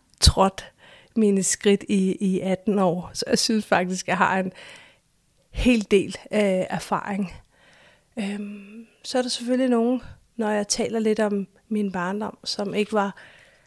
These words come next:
en dans på roser, som slår sig lidt over, at de mener, de gør det,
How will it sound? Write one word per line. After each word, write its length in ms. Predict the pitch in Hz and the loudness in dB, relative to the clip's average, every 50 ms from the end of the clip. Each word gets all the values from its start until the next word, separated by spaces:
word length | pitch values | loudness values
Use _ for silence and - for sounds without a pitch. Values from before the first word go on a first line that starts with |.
| _ _ _ _ _ _ _ | _ _ _ _ _ _ _
en 100 | - 220 | -8 -8
dans 260 | 202 202 202 - 202 - | -6 -6 -6 -8 -8 -8
på 120 | - 220 | -6 -4
roser, 420 | 196 196 196 196 196 185 - 175 180 - - _ | -2 -2 -4 -4 -4 -8 -10 -12 -12 -14 -16 _
som 380 | - - - - 226 214 208 196 | -10 -8 -6 -4 -2 -2 -2 -2
slår 320 | - - - - - - | -4 -2 -2 -2 -2 -2
sig 160 | - - 240 226 | -2 0 0 2
lidt 160 | 208 214 202 | 2 4 4
over, 260 | 196 180 - 190 208 | 2 2 2 2 2
at 300 | 208 190 190 185 - - | 2 2 0 -2 -4 -4
de 60 | 214 | -2
mener, 280 | 202 202 190 - 208 214 | -2 -2 -2 -2 -4 -4
de 100 | 196 208 | -4 -2
gør 260 | - - 190 175 180 | 0 0 2 2 2
det, 160 | 180 180 185 | 2 2 2